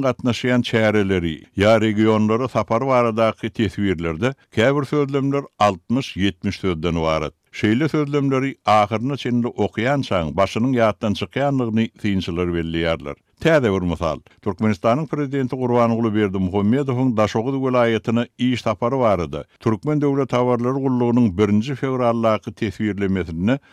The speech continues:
on sekizinji abzasdaky sözlem togsan tört sözden ibaret. Ýer gelenini bellesek, şol teswirlemäniň türkmençesi häzir ýok. Ol adatça bir kundan soň peýda bolýar. Türkmenistanyň prezidenti Berdimuhammedowyň çykyşlaryna da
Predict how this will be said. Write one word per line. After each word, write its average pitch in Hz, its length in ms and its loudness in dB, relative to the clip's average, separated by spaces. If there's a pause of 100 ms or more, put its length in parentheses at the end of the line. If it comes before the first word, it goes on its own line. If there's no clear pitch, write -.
(140)
on 107 180 2
sekizinji 113 500 0
abzasdaky 123 680 0
sözlem 98 460 -2 (180)
togsan 139 420 2
tört 110 260 0
sözden 90 380 -2
ibaret. 80 400 -2 (160)
Ýer 113 300 2
gelenini 143 420 -2
bellesek, 113 520 0
şol 160 220 -6
teswirlemäniň 120 840 -2
türkmençesi 107 720 -4
häzir 127 300 -2
ýok. 117 240 0 (100)
Ol 107 160 -2
adatça 107 600 0 (220)
bir 107 160 2
kundan 131 440 0
soň 98 220 -2
peýda 90 340 0
bolýar. 80 400 -4 (200)
Türkmenistanyň 120 680 0
prezidenti 147 560 -4
Berdimuhammedowyň 127 920 -2
çykyşlaryna 107 840 -2
da 147 140 0